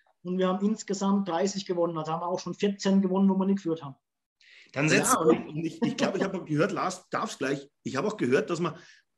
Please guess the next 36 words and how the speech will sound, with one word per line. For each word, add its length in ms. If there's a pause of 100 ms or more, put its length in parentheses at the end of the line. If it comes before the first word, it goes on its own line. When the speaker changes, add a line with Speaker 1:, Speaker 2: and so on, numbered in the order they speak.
(140)
Speaker 3:
wie 160
viel 80
haben 80
wir 80
jetzt? 320
Äh, 960
sechsundfünfzig, 960
oder? 320 (420)
Speaker 1:
Ja. 280 (100)
Speaker 2:
Äh, 340
jupp. 320 (160)
Speaker 3:
Ich 80
glaub, 140
dass 160
wir 80
dreiundvierzig 1040
Spiele 300
oder 120
vierundvierzig 640
Spiele 520 (100)
eins 240
null 160
hinten 280
waren. 160 (240)
Das 80
ist 40
ein 80
Klassiker, 480
das 140
muss 180
da 80
mal 120
Speaker 1:
Und 100
haben 100
Speaker 3:
zusammen 220
Speaker 1:
da, 60